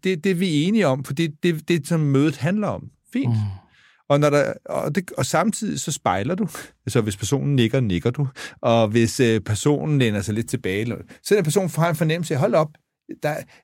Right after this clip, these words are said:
Speaker 1: ja, der er kontakt."
Speaker 2: Mm.
Speaker 1: Derfra går du så ind og stiller nogle, nogle, det jeg vil kalde højkvalitetsspørgsmål, som involverer den anden i processen.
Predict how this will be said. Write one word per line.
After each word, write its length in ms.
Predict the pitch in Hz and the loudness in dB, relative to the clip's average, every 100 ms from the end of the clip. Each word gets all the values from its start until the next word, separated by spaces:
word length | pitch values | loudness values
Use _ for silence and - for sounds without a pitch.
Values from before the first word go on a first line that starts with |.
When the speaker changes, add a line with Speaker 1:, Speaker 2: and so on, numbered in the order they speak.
| _ _ _ | _ _ _
Speaker 1:
ja, 180 | 151 143 135 | -2 -2 -2
der 60 | |
er 40 | 143 | -2
kontakt." 640 | 143 135 127 120 - - - | 0 0 -2 -6 -10 -18 -8
Speaker 2:
Mm. 60 | 135 110 95 - _ - | -4 -4 -6 -14 _ -2
Speaker 1:
Derfra 600 | 233 226 180 160 135 - - _ _ _ _ - | 2 2 0 0 0 -2 -12 _ _ _ _ 2
går 140 | 143 | 4
du 80 | 127 | 4
så 140 | 156 | 2
ind 180 | 139 139 | 0 0
og 80 | 135 | -4
stiller 340 | - 143 170 | 0 2 2
nogle, 320 | 165 131 110 - _ | 2 0 -2 -6 _
nogle, 340 | 131 123 110 110 | -2 0 0 0
det 100 | 127 | 2
jeg 120 | 139 | 2
vil 100 | 143 | 0
kalde 320 | - 123 113 | 0 0 2
højkvalitetsspørgsmål, 1700 | 95 - 120 147 - 151 117 - - - - - 92 87 - 101 - - _ _ _ _ _ _ - | -2 2 2 2 0 2 2 -2 -10 -10 -12 -4 -2 -2 -6 -12 -12 -20 _ _ _ _ _ _ -12
som 440 | - - 131 120 | -10 -2 0 0
involverer 560 | 135 120 113 110 156 160 | 2 4 2 4 2 0
den 200 | 131 135 | -4 -6
anden 460 | - 104 110 131 139 | -4 -2 2 2 2
i 80 | 117 | -2
processen. 600 | - 101 85 78 101 | -2 -4 -4 -6 -12